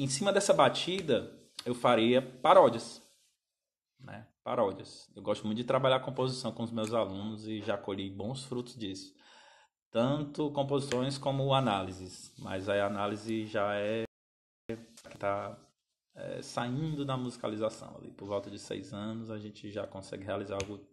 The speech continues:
de bacana. Mas enfim, voltando aqui. Então, é... no ensino fundamental, eu gosto de, de trabalhar essa parte de composição. E aí eu lembro, em dois mil e onze,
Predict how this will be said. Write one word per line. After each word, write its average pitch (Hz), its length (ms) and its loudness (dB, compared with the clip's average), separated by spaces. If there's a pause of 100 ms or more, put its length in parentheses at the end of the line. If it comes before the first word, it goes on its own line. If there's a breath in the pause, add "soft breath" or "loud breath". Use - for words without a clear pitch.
(140)
de 101 100 -14
bacana. - 400 -6 (800 soft breath)
Mas 117 180 2
enfim, 135 240 -4
voltando 120 580 2
aqui. 104 360 -4 (460 soft breath)
Então, 202 720 4 (120)
é... 110 720 10 (1500)
no 143 180 0
ensino 165 120 -4 (600)
fundamental, - 460 0 (640)
eu 104 140 -4
gosto 104 340 2
de, 101 340 -4
de 101 160 -8
trabalhar 98 420 0
essa 95 180 -2
parte 95 260 -6
de 104 80 -6
composição. 113 680 -4 (340 loud breath)
E 123 120 2
aí 127 180 6
eu 165 140 6
lembro, 131 560 0 (300)
em 117 120 -4
dois 113 220 4
mil 156 320 4
e 165 160 4
onze, 123 460 0